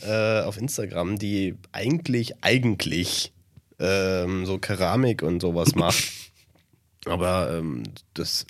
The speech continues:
erkennst du einfach nicht, weil die Keramik einfach irgendwo random irgendwo hinten im Hintergrund steht, während sie da irgendwie im Bikini da vor, irgendwie vor der Kamera rumhampelt. Und sie auch einen OnlyFans-Account hat.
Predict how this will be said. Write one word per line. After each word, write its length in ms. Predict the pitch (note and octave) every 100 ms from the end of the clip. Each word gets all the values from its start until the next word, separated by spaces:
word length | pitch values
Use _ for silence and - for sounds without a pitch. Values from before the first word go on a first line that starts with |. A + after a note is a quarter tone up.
| -
erkennst 540 | - - G#2+ B2 -
du 160 | G#2+ F2 -
einfach 580 | F2 C2+ - - - -
nicht, 400 | - - - -
weil 120 | E2+
die 120 | F2
Keramik 600 | - F2+ F2 F#2+ G#2 -
einfach 320 | F2 F2 - -
irgendwo 340 | G2 G#2 F#2+
random 400 | D#2+ E2+ A2+ G#2
irgendwo 320 | - F#2 F2+
hinten 280 | D#2+ G2 B2
im 80 | G#2 F#2+
Hintergrund 440 | G2+ B2+ - -
steht, 360 | - E2+ G#2 -
während 340 | E2+ F#2 F2+
sie 140 | G#2+
da 340 | A#2 G#2 G#2 F2
irgendwie 400 | F#2+ F#2+ F#2 F#2
im 140 | F#2
Bikini 400 | F2+ F2 - A#2
da 140 | F#2+ E2+
vor, 280 | D#2+ D#2+
irgendwie 480 | C#2 F#2+ A#2+ F#2 F2+
vor 140 | F2 F#2
der 80 |
Kamera 240 | F2 A2 B2 F#2+
rumhampelt. 600 | E2+ F2 E2+ E2+ A2+ F4+ F4+ - C#4 - - - - - - _
Und 680 | F#2+ G2 G2 G2 G2 G2 F#2
sie 420 | - - F2+ F#2+ -
auch 400 | F2+ F#2 G2+ -
einen 340 | F2+ G#2 A2+ A#2
OnlyFans-Account 960 | G#2 C#3+ G3+ G3+ A2+ G#2 E2+ - C#2 -
hat. 200 | D2+